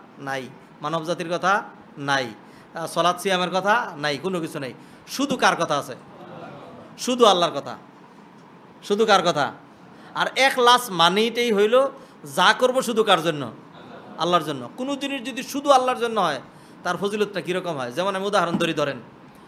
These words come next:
সূরা নাস এবং সূরা ফালাকের মধ্যে এইখানে আমার আপনার স্বার্থ সম্বলিত। "কুল আউযু বিরাব্বিন নাস", আল্লাহর কাছে আশ্রয় চাচ্ছি,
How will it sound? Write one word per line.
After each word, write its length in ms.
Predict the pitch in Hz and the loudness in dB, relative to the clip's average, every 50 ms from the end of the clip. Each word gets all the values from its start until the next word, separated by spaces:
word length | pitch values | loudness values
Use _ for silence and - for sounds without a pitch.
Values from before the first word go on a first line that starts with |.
| - - - - - - - - - - - - - - - - | -20 -20 -20 -20 -20 -20 -20 -20 -20 -20 -20 -20 -20 -16 -10 -6
সূরা 260 | 247 269 277 285 269 | -2 2 4 4 4
নাস 360 | 254 220 208 220 262 262 220 | 4 4 6 6 6 6 4
এবং 200 | 254 226 226 226 | 0 -4 -4 -4
সূরা 260 | 220 226 233 233 220 | -4 0 2 4 4
ফালাকের 400 | - 190 208 202 185 - 190 180 | 4 4 4 4 4 4 2 -2
মধ্যে 240 | 175 170 156 135 135 | -2 -4 -4 -6 -6
এইখানে 340 | 135 156 185 170 202 196 - | -4 -4 -4 -2 -2 -2 0
আমার 280 | 180 190 196 202 202 | 0 2 2 4 4
আপনার 220 | 202 196 202 208 190 | 2 2 0 -2 -4
স্বার্থ 300 | - - 160 - - 180 | 0 0 0 0 0 -2
সম্বলিত। 480 | 147 156 156 151 147 139 131 - 135 113 113 - - - - - - | -4 -2 -2 -2 -2 -4 -4 -6 -10 -12 -14 -16 -20 -20 -20 -10 -6
"কুল 140 | - 254 269 | -4 -4 -2
আউযু 460 | - 226 226 233 269 311 302 285 277 | 0 2 4 4 4 2 0 -2 -4
বিরাব্বিন 320 | 226 240 233 214 180 196 | -2 -2 -2 -2 -4 -6
নাস", 300 | 185 170 160 151 151 - - - - - - - - | -6 -4 -4 -4 -6 -8 -14 -20 -20 -20 -20 -12 -6
আল্লাহর 260 | - 208 233 262 254 | -4 0 0 0 0
কাছে 160 | 240 240 - 247 | -2 -2 -2 0
আশ্রয় 380 | 190 - 233 226 - 196 196 | 2 2 2 2 0 -2 -2
চাচ্ছি, 420 | 160 170 160 160 - - 147 135 | -2 -2 -4 -4 -6 -12 -16 -18